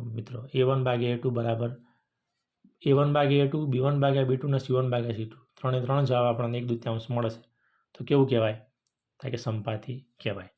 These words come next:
બરાબર? આગળ જુઓ મિત્રો કે બે, આઠ, સોળ, બત્રીસમાં, બત્રીસ માટે સમાંતર શ્રેણી માટે એ અને ડી શોધો. એ અને ડી આપણે કિંમત શોધવાની. તો એ બરાબર આપણને બે મળશે. ડી કેમ કેમ મળે?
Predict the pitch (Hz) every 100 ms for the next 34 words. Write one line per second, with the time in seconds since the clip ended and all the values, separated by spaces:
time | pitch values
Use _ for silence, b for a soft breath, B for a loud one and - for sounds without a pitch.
0 | _ _ _ _ B B B B B _
1 | _ _ _ - - 170 160 - - -
2 | 139 139 127 123 107 101 101 95 _ _
3 | _ _ _ _ _ _ _ b b -
4 | 117 127 147 - 127 139 139 139 143 147
5 | 151 135 131 127 110 - _ b b b
6 | b b b _ 127 127 139 - 131 123
7 | 104 120 147 143 151 131 127 123 120 110
8 | 117 170 - - _ b b b b _
9 | 147 165 175 135 135 127 160 - 139 120
10 | 107 95 _ _ - 156 135 127 127 117
11 | 117 110 117 - 117 113 113 107 110 127
12 | 117 113 110 110 113 117 127 131 117 110
13 | 110 - B B B - 135 165 165 139
14 | 117 98